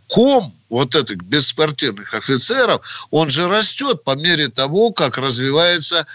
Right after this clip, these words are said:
специальная военная операция. И там есть люди, которые очень справедливо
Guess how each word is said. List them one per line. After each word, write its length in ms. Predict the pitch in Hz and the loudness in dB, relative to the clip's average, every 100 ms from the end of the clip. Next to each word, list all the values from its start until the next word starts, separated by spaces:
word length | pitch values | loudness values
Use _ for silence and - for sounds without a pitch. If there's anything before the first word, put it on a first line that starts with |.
| - - | -20 -8
специальная 840 | - - 156 160 131 123 143 147 | -4 0 0 2 0 -2 -4 -6
военная 580 | 139 139 123 110 110 120 | -2 0 0 -2 -2 -2
операция. 600 | 127 185 208 202 - 104 - - - | 0 2 2 2 -2 -6 -12 -20 -12
И 100 | - | -6
там 280 | 127 170 160 | -2 0 0
есть 240 | 147 135 110 | 0 0 0
люди, 340 | 135 196 226 | 0 0 0
которые 640 | - 135 143 143 151 135 - | -2 -4 0 2 4 2 0
очень 440 | 180 175 175 165 214 | 2 4 4 0 -2
справедливо 960 | 175 - 156 143 117 117 160 180 202 | -4 0 -2 0 -2 0 0 2 0